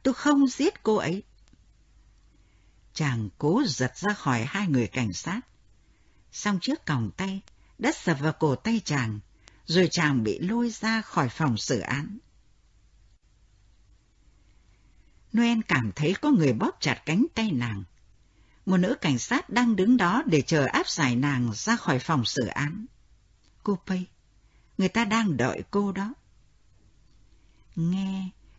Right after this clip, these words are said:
cứ như tiếng gọi nàng ra sân khấu. "Cô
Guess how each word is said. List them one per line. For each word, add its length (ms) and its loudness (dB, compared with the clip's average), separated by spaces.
cứ 80 6
như 200 8
tiếng 280 4
gọi 260 0
nàng 400 0
ra 220 -2
sân 240 -2
khấu. 340 -4
"Cô 180 0